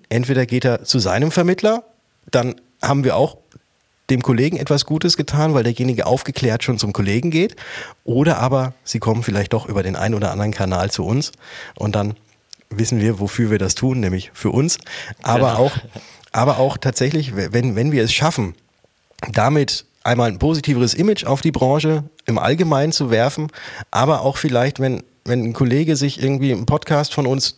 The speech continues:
Speaker 1: nimmt und das einfach mal seinem Kunden, wo es jetzt demnächst um eine Bu-, Bu-, B U-Beratung oder sonst irgendwas geht,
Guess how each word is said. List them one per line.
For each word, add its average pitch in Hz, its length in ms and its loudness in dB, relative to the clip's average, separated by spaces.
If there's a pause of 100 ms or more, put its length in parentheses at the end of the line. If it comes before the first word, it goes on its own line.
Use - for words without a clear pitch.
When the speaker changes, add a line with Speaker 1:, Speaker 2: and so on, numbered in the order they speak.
Speaker 1:
nimmt 180 400 0 (640)
und 139 200 0
das 139 160 2
einfach 139 240 0
mal 135 160 2
seinem 127 160 0
Kunden, 175 400 0 (160)
wo 135 140 0
es 135 100 0
jetzt 135 180 -2
demnächst 135 340 0
um 131 80 0
eine 131 100 2
Bu-, 131 160 -2 (100)
Bu-, 151 160 0
B 113 160 0
U-Beratung 143 640 2
oder 127 160 0
sonst 156 220 0
irgendwas 117 340 0
geht, 139 240 0